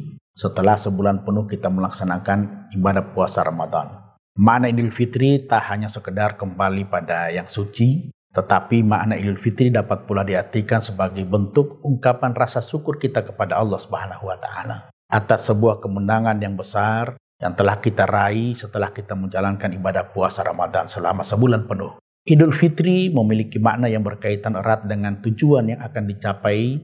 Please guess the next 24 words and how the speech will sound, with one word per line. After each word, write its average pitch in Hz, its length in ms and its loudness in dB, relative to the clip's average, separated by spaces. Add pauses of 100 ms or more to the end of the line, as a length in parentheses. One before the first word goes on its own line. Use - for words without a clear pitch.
(120)
dari 110 320 4
kewajiban 117 560 4
puasa 135 640 0 (240)
yang 101 640 0
diperintahkan 107 640 0
oleh 98 240 -4
Allah 107 240 0
Subhanahu 98 480 -6
wa 98 160 0
Ta'ala, 113 320 2
sebagaimana 104 960 0 (160)
di 101 80 -2
dalam 101 400 4
akhir 135 320 4
surat 123 320 4
Al-Baqarah 113 880 0
ayat 107 160 -6
seratus 101 240 -12
delapan 98 240 -10
puluh - 240 -14
tiga, 110 560 0 (160)
Allah 104 320 2
menjanjikan 123 1040 2 (240)
bahwa 90 720 -4